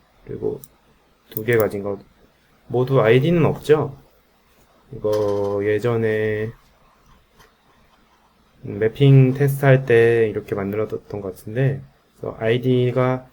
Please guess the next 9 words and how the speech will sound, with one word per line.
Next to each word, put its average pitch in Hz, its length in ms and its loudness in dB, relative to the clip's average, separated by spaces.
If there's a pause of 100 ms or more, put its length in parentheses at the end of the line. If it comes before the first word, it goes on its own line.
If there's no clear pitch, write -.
(320)
하나도 156 340 0
없으니까 107 760 -6 (680)
안 107 200 -8
나온 117 220 -2
게 107 80 0
맞았고, 101 680 -4 (960)
이 110 160 -10
학과를 160 500 0
가진 104 580 -6